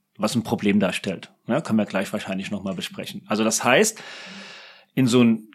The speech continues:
Diagnostik-Therapiebündel sollte man sehr initial auch die Überlegung einbauen,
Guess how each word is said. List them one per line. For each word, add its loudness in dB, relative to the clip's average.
Diagnostik-Therapiebündel 4
sollte 4
man 4
sehr 4
initial 4
auch 4
die -2
Überlegung 2
einbauen, 4